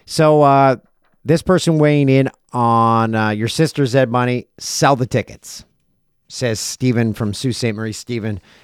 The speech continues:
uh, a longtime contributor, uh, to the podcast. Um, those were the only corrections we had to get to. Again, not really corrections.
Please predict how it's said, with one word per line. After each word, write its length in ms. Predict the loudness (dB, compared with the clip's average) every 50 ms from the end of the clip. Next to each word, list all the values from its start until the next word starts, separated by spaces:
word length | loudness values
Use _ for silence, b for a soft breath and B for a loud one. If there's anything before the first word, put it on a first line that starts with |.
| b b
uh, 160 | b -10 -8 -8
a 140 | -6 -8 -6
longtime 580 | -6 -4 -6 -6 -6 -8 -8 -8 -8 -6 -8
contributor, 760 | -10 -14 -16 -16 -12 -8 -8 -6 -6 -6 -6 -6 -6 -8 -8 -10 b b b b b b b -16
uh, 220 | -14 -14 -14 -14 -14 -14
to 120 | -12 -12
the 80 | -12 -10
podcast. 640 | -10 -8 -8 -8 -8 -8 -10 -10 -10 -12 -14 -18 -20 _ _ _ _ _ _ _ _ _ _ _ _ _ _ _ _ _ _ _ _ _ _ _ _ -20 -20 _ _ -20
Um, 640 | -18 -14 -12 -10 -10 -10 -8 -8 -8 -10 -10 -12 _ _ _ _ _ _ _ _ _ _ _ _ _ _ _ _ _ _ _ _ _ _ _ _ _ _ _ _ _ _ _ _ _ _ _ _ _ _ _ _ _ -6
those 200 | -2 -2 -2 0
were 120 | 0 0 2
the 100 | 2 2
only 180 | 2 2 2
corrections 460 | 2 2 0 0 0 -2 -4 -4 -4 -4
we 80 | -4
had 180 | -4 -4 -4 -4
to 80 | -6
get 160 | -8 -8 -8 -8
to. 180 | -8 -10 -10 -12 _ _ b b b b b b b b
Again, 360 | -10 -6 -6 -6 -6 -6 -8
not 200 | -6 -6 -8 -8
really 200 | -8 -8 -8 -8
corrections. 520 | -8 -8 -8 -8 -8 -6 -8 -8 -10 -10